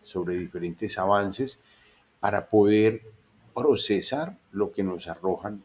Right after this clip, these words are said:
estas inteligencias artificiales, que ya le estaba pidiendo acá que,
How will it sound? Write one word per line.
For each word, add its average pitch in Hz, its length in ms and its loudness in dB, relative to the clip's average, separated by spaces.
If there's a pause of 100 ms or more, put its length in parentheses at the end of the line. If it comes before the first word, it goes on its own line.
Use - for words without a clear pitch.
(140)
estas 87 340 -8
inteligencias 90 560 -6
artificiales, 90 460 -4
que 107 80 4
ya 107 80 8
le 123 80 0
estaba 139 280 -4
pidiendo 104 380 2
acá 123 400 0 (640)
que, 101 540 4